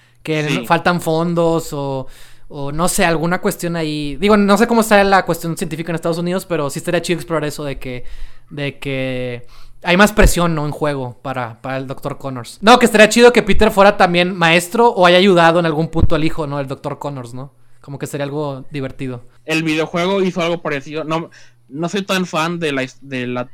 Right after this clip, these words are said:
Speaker 2: historia del videojuego, pero
Speaker 1: Ok.
Speaker 2: este, en el videojuego, eh, Peter trabaja como asistente de, del doctor Otto Octavius.
Speaker 1: Ujú.
Speaker 2: Y es, el laboratorio en el que trabajan está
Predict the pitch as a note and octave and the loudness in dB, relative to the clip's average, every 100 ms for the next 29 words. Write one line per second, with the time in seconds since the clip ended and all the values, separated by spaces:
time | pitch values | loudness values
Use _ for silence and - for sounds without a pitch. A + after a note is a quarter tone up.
0 | - C#3 - D#3 D#3+ E3+ D3+ C3+ B2+ D3 | -14 -14 -6 -2 -2 -2 -4 -8 -8 -8
1 | E3 D#3 C3 A#2+ A2+ D3 C3+ D#3 - _ | -8 -8 -8 -8 -10 -12 -10 -10 -12 _
2 | C#3 C3+ - C#3+ C#3 C3 A#2 C#3+ C#3+ D3 | -12 -12 -10 -8 -6 -6 -8 -6 -4 -2
3 | C#3+ C3+ D#3+ D3 F3 F3+ F#3 - C#3+ C#3 | -2 -2 -4 -4 -2 -2 -2 -4 -6 -6
4 | C3+ C3+ - C#3+ C#3 D#3 D3+ C#3+ B2 B2 | -6 -8 -8 -8 -6 -8 -6 -6 -4 -4
5 | B2+ C#3+ D3 C#3 - _ _ _ _ _ | -6 -8 -10 -10 -14 _ _ _ _ _
6 | - C#3+ C3+ C3+ - C3+ C#3 D3+ C#3 B2 | -6 -4 -6 -8 -8 -6 -6 -6 -4 -6
7 | A2+ A2+ A#2 C3 B2+ B2+ - C#3 C#3+ C#3+ | -8 -10 -10 -6 -4 -6 -6 -4 -4 -6
8 | D#3 E3 D3 - C#3 B2+ F#3 G#3+ - - | -6 -6 -4 -6 -4 -4 -6 -8 -12 -10
9 | E3+ D3 E3 G3 - - C3+ C3+ C3+ - | -8 -6 -6 -6 -6 -4 -2 -4 -4 -8
10 | - D#3 D3+ D3+ D3+ D3 C#3 D3+ F3 F3+ | -6 -4 -2 -2 -2 -2 -2 -2 -2 -2
11 | E3+ C#3+ C#3 C#3 E3 D#3 D3+ C#3+ C3+ - | -4 -4 -4 -4 -6 -8 -10 -12 -12 -6
12 | C#3 C#3+ D#3 D#3 C#3+ | -4 -2 -2 -2 -6